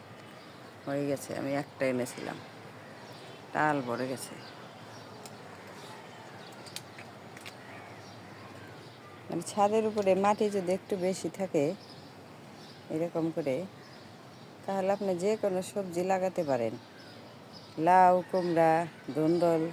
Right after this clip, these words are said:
মানে সব কিছুই ভালো হয় এরকম বড় বেডটা একটু বড় থাকলে বা বড় বালতিতে দিলে।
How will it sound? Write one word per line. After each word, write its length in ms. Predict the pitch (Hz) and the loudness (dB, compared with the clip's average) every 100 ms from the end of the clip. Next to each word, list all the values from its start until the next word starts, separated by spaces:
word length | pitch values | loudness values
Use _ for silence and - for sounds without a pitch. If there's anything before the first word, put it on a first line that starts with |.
| 165 | 0
মানে 140 | 151 - | 0 2
সব 100 | 208 - | 0 2
কিছুই 280 | 220 208 165 | 2 4 8
ভালো 160 | 143 165 147 | 8 8 4
হয় 160 | 117 - | 2 2
এরকম 240 | 147 151 156 139 | -2 0 0 2
বড় 140 | 156 147 127 | 2 2 2
বেডটা 300 | 147 - 151 | 0 0 -2
একটু 140 | 151 147 147 | -2 -4 -2
বড় 140 | 165 165 | -2 -4
থাকলে 260 | 151 143 139 131 | -6 -4 -4 -2
বা 60 | 139 143 | -2 0
বড় 140 | 147 143 | 0 2
বালতিতে 440 | 151 147 - - 123 | 0 0 -6 -12 -8
দিলে। 200 | 123 - | -6 -6